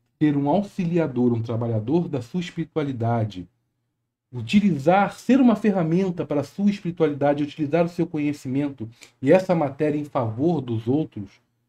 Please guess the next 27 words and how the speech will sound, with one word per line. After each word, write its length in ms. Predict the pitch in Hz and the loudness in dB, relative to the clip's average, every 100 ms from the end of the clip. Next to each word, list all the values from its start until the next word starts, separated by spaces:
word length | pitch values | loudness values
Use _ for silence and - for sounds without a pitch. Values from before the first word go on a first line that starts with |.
| _ | _
junto 320 | 117 208 202 | 4 4 4
à 40 | |
sua 100 | - | -4
espiritualidade, 840 | 147 - 135 131 117 127 170 127 110 - _ _ - | -8 -10 -4 -4 0 0 0 -4 -10 -14 _ _ -8
você 180 | 143 - | -8 -4
tem 160 | 135 | -6
que 60 | - | -4
ter 120 | 117 | -4
paz, 280 | 127 160 170 | -2 -2 -2
você 200 | 139 - | -6 -8
tem 120 | 131 | -10
que 40 | 120 | -8
ter 120 | 127 | -4
amor, 240 | 110 147 | -2 -2
você 160 | 151 143 | -4 -8
tem 140 | 127 | -12
que 60 | 120 | -8
ter 120 | 131 | -8
caridade, 420 | 120 120 117 135 | -4 -4 -2 -4
primeiro 320 | - 131 165 175 | -6 -4 -2 -2
com 160 | 160 | -4
você, 260 | 139 135 156 | -4 -4 -4
pra 80 | 160 | -2
você 260 | 135 170 | -2 -6
poder 240 | 170 139 147 | -6 -6 -6
distribuir 640 | - - 139 156 185 156 | -8 -8 -6 -2 0 -2
isso. 300 | 143 - | -4 -12